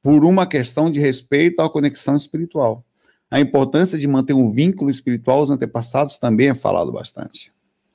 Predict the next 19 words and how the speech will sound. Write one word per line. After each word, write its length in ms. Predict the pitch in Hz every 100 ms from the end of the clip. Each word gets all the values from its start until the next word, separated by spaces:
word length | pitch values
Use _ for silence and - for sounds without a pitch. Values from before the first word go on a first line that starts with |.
| _ _ _ _ _ -
O 40 | 98
budismo, 640 | 110 95 98 110 107 - -
ele 160 | 123 123
também 320 | 131 135 139
tem, 420 | 127 117 120 123 -
ah, 760 | 117 107 98 95 92 87 82 - _ _ _ - _ _
uma 140 | 113 113
veneração 460 | 120 120 113 120
aos 80 | 113
ancestrais, 640 | 120 135 120 - 123 156 165
incluindo 580 | 160 139 135 175 170
a 60 | 160
realização 420 | 156 147 131 139
de 80 | 139
cerimônias 480 | 143 123 113 131 123
como 400 | - 117 107 98
o 80 | 113
Pinda 440 | - 139 160 131
da, 320 | 104 104 107